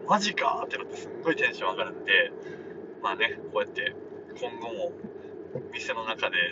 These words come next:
ずっとハロプロ楽曲がかかると、私の働く、働くモチベーションも保たれますよっていう話で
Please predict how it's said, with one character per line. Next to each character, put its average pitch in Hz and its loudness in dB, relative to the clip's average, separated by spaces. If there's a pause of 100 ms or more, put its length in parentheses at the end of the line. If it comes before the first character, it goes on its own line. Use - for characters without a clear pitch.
(200)
ず - -12
っ - -12
と - -2
ハ 117 2
ロ 113 2
プ 120 -8
ロ 120 -2
楽 127 6
曲 110 -8
が 107 -2
か 127 -4
か 135 8
る 123 2
と、 120 -2
私 - 2
の 135 0
働 135 2
く、 - -16 (160)
働 143 2
く 175 0
モ 160 8
チ 160 2
ベ 147 6
ー 143 6
シ 147 0
ョ 139 -2
ン 135 -8
も 95 -4 (400)
保 - 2
た 156 6
れ 160 8
ま 185 10
す - -2
よ 151 8
っ - 4
て - 0
い - 6
う - 2
話 104 -2
で - -6